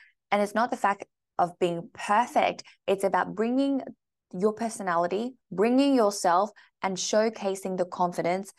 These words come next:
and presenting your physique, the, the physique that you've worked so hard for, months, years to pr-, to come on stage. Posing is the, it's, it's so important, so cr-,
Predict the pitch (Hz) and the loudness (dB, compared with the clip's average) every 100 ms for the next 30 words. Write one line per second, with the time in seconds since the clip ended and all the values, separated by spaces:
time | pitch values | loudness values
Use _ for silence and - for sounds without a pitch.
0 | - - - 196 196 180 180 208 220 220 | -20 -20 -6 -4 0 2 2 0 0 -2
1 | 185 180 175 180 170 160 - - _ _ | -2 0 0 -2 0 -2 -2 -12 _ _
2 | 190 180 - 180 180 185 185 185 175 175 | 2 2 0 -2 0 0 0 -6 -6 0
3 | 170 165 - - 185 185 - 165 160 - | 0 0 -8 -2 0 0 0 -2 -2 -4
4 | 180 165 - - - 185 190 202 190 - | -4 -4 -8 -20 -6 2 2 2 -4 -10
5 | - 175 180 175 202 208 - - - 180 | -4 2 4 6 2 -2 -16 -18 -16 -10
6 | 175 180 180 170 165 165 - 165 156 - | -8 -8 -4 -2 -2 -4 0 0 0 -6
7 | _ _ _ - 208 226 262 269 294 - | _ _ _ 2 4 4 4 4 0 0
8 | 180 175 - _ 165 160 180 175 170 160 | 2 2 -4 _ -10 0 4 6 6 2
9 | 160 _ _ _ _ _ _ _ _ _ | -4 _ _ _ _ _ _ _ _ _
10 | 185 180 - - - 175 - - 208 208 | -4 -2 -14 -10 -10 -10 -14 -2 0 2
11 | 220 220 208 185 180 - 180 165 160 - | 0 -2 -6 -8 -8 -2 2 2 -2 0
12 | 185 180 - | 0 0 -6